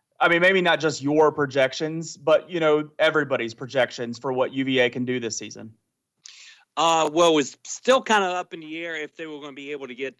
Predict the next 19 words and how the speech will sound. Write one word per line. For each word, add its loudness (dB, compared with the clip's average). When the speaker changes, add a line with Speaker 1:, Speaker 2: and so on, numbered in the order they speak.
Speaker 2:
uh, -10
bowl -4
eligible -8
this -16
year. -14
Uh, 0
the -6
win -2
they -4
had 0
earlier 0
against -8
Louisville 0
kinda -4
helped -4
matters. -8
This 2
really 2
boosts, 0